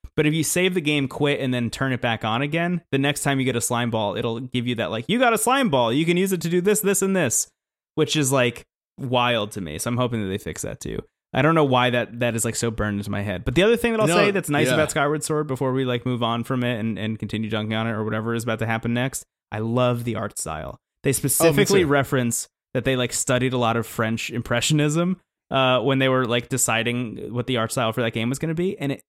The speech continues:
Speaker 1: so works. It is so pretty. I really
Speaker 2: It,
Speaker 1: like it.
Speaker 2: here,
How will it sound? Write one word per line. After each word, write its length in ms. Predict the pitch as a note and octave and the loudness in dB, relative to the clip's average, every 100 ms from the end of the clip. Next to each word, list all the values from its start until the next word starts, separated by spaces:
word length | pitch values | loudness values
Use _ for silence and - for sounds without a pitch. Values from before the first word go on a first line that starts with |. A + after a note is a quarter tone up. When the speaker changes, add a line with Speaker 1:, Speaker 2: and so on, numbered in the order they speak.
| _ | _
Speaker 1:
so 520 | - - - D#3+ C#3+ A#2+ | -4 -2 0 2 2 0
works. 460 | F#2+ E2+ - - - | -2 -6 -8 -12 -6
It 100 | E3+ | -4
is 140 | E3 | -2
so 420 | - - C#3+ A#2+ A2 | -2 -2 0 -2 -4
pretty. 440 | - A2+ G2+ - - | -6 -8 -8 -10 -6
I 60 | B2+ | -2
really 360 | B2+ C3+ B2 | 0 0 2
Speaker 2:
It, 40 | F#2+ | 0
Speaker 1:
like 160 | G2 | -2
it. 140 | D#2 - | -8 -2
Speaker 2:
here, 240 | G#3 A#3 | -2 -2